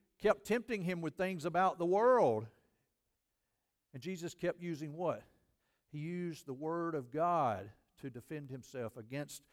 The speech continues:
that temptation. And so it should be for us that we need to be sober-minded. We need to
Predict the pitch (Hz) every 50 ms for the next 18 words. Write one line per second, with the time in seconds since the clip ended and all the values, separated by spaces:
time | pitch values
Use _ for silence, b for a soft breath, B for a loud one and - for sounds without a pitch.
0 | b b b b 117 135 139 127 - - - 143 131 - - 156 156 151 147 -
1 | 139 123 120 123 117 - 165 156 156 - - - - 175 160 139 160 156 147 147
2 | 143 B B B B _ 151 151 151 170 170 160 131 120 - - 147 143 147 156
3 | 180 175 175 175 160 147 147 151 147 127 - - - 180 196 190 180 147 156 147
4 | 127 110 110 - _ _ _ - 120 123 139 139 135 131 127 117 104 101 101 98
5 | 107 120 143 165 170 170 165 151 139 143